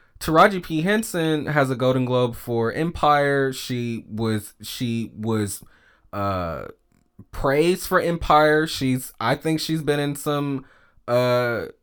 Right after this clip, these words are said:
what films has she? No, well, yeah, she has an Oscar nomination for, um, Curious Case of Benjamin Button, and she's been in a few movies.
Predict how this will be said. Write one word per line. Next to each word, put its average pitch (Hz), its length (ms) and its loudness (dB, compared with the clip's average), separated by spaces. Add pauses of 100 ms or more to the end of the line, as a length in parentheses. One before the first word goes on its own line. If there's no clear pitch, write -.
(1200)
what 196 260 -4
films 151 520 -6
has - 140 -8
she? - 100 -12 (180)
No, 254 160 8
well, 247 320 10
yeah, 370 140 6
she 262 160 0
has 247 180 6
an 233 80 0
Oscar 254 420 2
nomination 101 680 -2
for, 127 500 -2 (360)
um, 135 340 0
Curious 156 380 0
Case 147 260 -2
of 147 100 -2
Benjamin 143 360 -2
Button, 139 520 -2
and 131 600 -2
she's 151 240 -4
been 147 160 0
in 143 100 -2
a 139 80 0
few 139 240 -4
movies. 127 640 -2